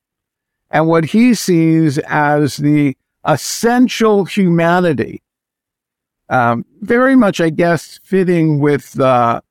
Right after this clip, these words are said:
uh, worldview that he represented in the early, uh,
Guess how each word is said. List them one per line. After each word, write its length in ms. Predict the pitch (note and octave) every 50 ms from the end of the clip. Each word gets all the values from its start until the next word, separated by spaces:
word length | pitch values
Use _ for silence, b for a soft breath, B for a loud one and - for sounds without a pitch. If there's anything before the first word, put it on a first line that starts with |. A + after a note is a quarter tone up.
| _ _ _ _ _ -
uh, 240 | A2+ A#2+ A#2+ B2 -
worldview 1120 | - F#3 D#3+ F3+ G#3 A3+ A#3 A#3 A3 G3+ F#3+ D#3+ C3 B2 D#3+ F3+ G#3 G#3+ F#3 C3+ F#2 - - _ _ _ _ _ _ _ _ _ _ _ _ _ _ _ _ _ _ _ _ -
that 300 | C#3+ C3+ E3+ F3 E3+ C#3+
he 200 | D3 E3 E3 D#3
represented 1400 | D3 E3 E3+ E3+ - - D#3+ D3+ D3 C#3+ C3 B2+ C#3 D#3+ E3+ F#3+ G3+ E3 - D3 B2 G#2 A2 A#2+ B2 A#2 C3 - _
in 320 | - D3+ D3 D3 D3 D3
the 140 | C#3+ C#3 C#3
early, 800 | - D#3+ D#3 D#3+ E3+ E3 E3 D#3+ D#3 D3 D3 D3 C#3+ C#3 C3 C3
uh, 320 | B2 B2+ A#2+ A#2 A#2 A2